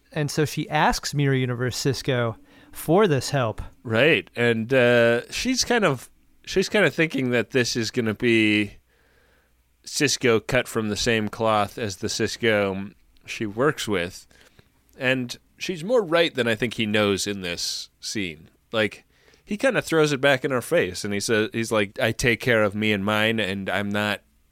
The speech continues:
Speaker 2: I'm not out here to, like, start a political revolution or anything."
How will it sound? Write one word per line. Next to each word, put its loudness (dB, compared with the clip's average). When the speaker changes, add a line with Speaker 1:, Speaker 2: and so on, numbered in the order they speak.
Speaker 2:
I'm -6
not 2
out 2
here 2
to, 0
like, 0
start -2
a -2
political 0
revolution -4
or -4
anything." -10